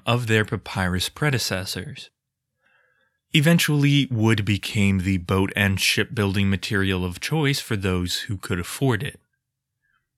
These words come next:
Today, though, I want to circle back and look at the early boats that were used by some of the cultures whose written history didn't start until much later,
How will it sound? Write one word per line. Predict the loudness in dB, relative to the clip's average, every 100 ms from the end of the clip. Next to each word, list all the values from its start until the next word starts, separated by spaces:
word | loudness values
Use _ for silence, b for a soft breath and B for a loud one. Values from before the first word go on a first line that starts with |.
| _ _ _
Today, | -8 -2 2 2
though, | 2 2 2 b b b b
I | 0
want | 2 4
to |
circle | 4 2 0
back | 0 4 4 2 -2
and | 0 2
look | 0 -2
at | -2
the | -4 0
early | 0 0
boats | 0 0 0 -2
that | -4 -2
were | -2
used | -2 0 0 0
by | 0 0
some | 0 0
of | 0
the | -2 -4
cultures | -2 -4 -2 0 0 -4 b b b b
whose | 0 0
written | 0 0 2
history | 0 0 -4 -2 -2
didn't | 0 0 0
start | -2 -2 -2
until | -2 -4 -4
much | -4 -4 -6
later, | -2 0 0 -2 -4